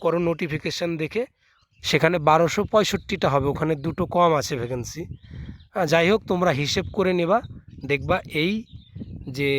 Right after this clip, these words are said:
শূন্যপদ আমি যে হিসেবটা দেখালাম এটাই কিন্তু বের হয়ে আসবে। আর আমি বাংলা মিডিয়ামের ব্যাপারটা আলোচনা করার একটাই কারণ,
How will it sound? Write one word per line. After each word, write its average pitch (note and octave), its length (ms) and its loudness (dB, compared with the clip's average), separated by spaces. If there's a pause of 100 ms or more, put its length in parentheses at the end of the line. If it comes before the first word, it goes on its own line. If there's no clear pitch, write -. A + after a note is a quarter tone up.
(120)
শূন্যপদ D3+ 600 -2 (300)
আমি C3 240 -4 (100)
যে C#3 180 -4
হিসেবটা C#3 520 -6
দেখালাম D3 460 0 (360)
এটাই C#3 300 0
কিন্তু F#3 340 -6
বের C3 260 -2
হয়ে C#3 260 -2
আসবে। G2+ 320 -8 (720)
আর E3+ 180 10
আমি G3 220 6
বাংলা F#3+ 400 6
মিডিয়ামের G3 580 4
ব্যাপারটা F3 500 0
আলোচনা E3+ 400 0
করার E3 300 2
একটাই F#3 380 0
কারণ, E3+ 320 2